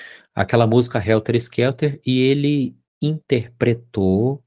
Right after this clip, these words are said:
que os Beatles naquela música passaram a ele uma mensagem oculta falando sobre a guerra racial que iria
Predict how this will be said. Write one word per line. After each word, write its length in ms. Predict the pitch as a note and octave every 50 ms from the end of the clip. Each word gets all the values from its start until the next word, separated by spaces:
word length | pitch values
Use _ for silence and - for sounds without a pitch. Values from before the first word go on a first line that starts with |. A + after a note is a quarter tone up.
| _ _
que 240 | _ - - G#2+ G#2+
os 180 | G#2 F#2+ F#2 F2+
Beatles 560 | F2+ F2+ F2 G2 A2+ A#2 - - G#2 F#2+ G2
naquela 380 | F#2+ F#2 F#2+ - G2 F#2+ F2
música 360 | F2 F2 F#2 G2 G2+ - - G#2
passaram 760 | - - A#2+ A2 - - - - F#2+ F#2+ G2 G2+ G#2 G#2+
a 140 | G#2+ F#2+ F2
ele 220 | F2 F#2 G2+ G#2 G2+
uma 160 | G2 G2 G2
mensagem 680 | G#2 G#2+ G2 - - - - F2+ G2 G2 F#2 G#2 G#2+ G#2
oculta 760 | G#2 G#2 G#2 - _ - G#2 G2+ A2+ C3 B2+ B2 - G2 F#2
falando 460 | - - G2 F#2+ F#2 F#2+ G2 G2 G2
sobre 600 | F#2 - - - G#2 G2 G2 G#2 G#2+ G#2 G2+ G2+ - _ _ _ _
a 120 | - F#2
guerra 400 | F2 F2 F#2+ F#2 G2 G2 F#2+ F#2+
racial 760 | F#2 - G2 F#2 - - - - G2 F2 E2+ F2 F2+ F#2 F#2
que 200 | - - - G2+
iria 560 | F#2+ F#2 F2+ E2+ E2+ F2+ F2+ F2+ F#2 F2+ F#2